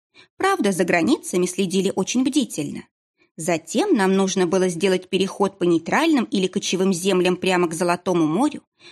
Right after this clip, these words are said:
где нас должны были ждать северные корабли. С их помощью из моря пройти в открытый океан, а дальше уже и в земли северян.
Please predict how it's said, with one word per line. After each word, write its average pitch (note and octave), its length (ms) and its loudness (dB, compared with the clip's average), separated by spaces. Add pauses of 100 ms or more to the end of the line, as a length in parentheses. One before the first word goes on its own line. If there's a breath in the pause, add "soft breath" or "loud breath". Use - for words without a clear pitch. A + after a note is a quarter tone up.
где F#3 240 0
нас F3+ 300 2
должны F#3+ 380 2
были F3+ 180 0
ждать F#3+ 300 0
северные E3+ 420 0
корабли. G#3 560 -2 (460 soft breath)
С - 140 -10
их - 200 -4
помощью E4 520 0
из F#3+ 220 -2
моря F#3+ 260 2
пройти F#3+ 380 -2
в F3+ 60 0
открытый F#3+ 420 -4
океан, G3+ 640 -4 (340 loud breath)
а F#3 120 -2
дальше B3 520 -2
уже G3 220 -2
и G3 140 -4
в E3+ 40 -4
земли F3 320 -2
северян. F#3 540 -4